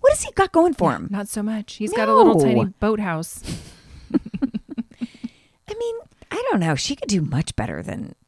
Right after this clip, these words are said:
Speaker 1: John Jansen.
Speaker 2: Alexis?
Speaker 1: Yeah.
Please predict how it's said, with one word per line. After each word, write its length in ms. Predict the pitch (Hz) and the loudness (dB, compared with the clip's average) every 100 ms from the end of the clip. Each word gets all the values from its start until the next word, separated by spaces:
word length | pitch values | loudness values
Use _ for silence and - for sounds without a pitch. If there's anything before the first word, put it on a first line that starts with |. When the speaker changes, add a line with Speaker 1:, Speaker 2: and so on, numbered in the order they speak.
| _ _ - - - | _ _ -20 -16 -6
Speaker 1:
John 340 | 131 220 190 | -2 0 0
Jansen. 800 | - - 202 233 - - - 160 | -2 -6 -4 -4 -4 -8 -8 -8
Speaker 2:
Alexis? 720 | 202 190 185 - 277 311 - | -6 -6 -6 -6 -8 -8 -8
Speaker 1:
Yeah. 840 | 262 381 - - 175 123 104 90 | -6 -6 -4 0 2 2 -2 -6